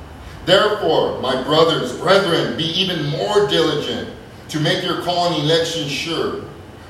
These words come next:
For if you do these things, you will never stumble. For so an entrance will be supplied to you abundantly into the everlasting kingdom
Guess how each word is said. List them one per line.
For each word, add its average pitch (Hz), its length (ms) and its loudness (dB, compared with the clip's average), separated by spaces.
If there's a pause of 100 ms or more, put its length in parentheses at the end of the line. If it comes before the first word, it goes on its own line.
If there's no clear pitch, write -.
For 180 240 -2
if 185 60 -2
you 226 200 -2
do 254 140 -2
these 311 400 0
things, - 460 -6
you 160 100 -4
will 147 220 -2
never 185 420 0
stumble. - 720 -6 (720)
For 170 160 0
so 233 520 4
an 170 240 -4
entrance 208 500 -4
will 165 120 -6
be 151 100 -2
supplied 160 600 0
to - 100 -6
you 160 280 -2
abundantly 113 760 -2 (240)
into 143 240 -6
the 123 280 -6
everlasting 143 1040 0 (280)
kingdom 117 560 -6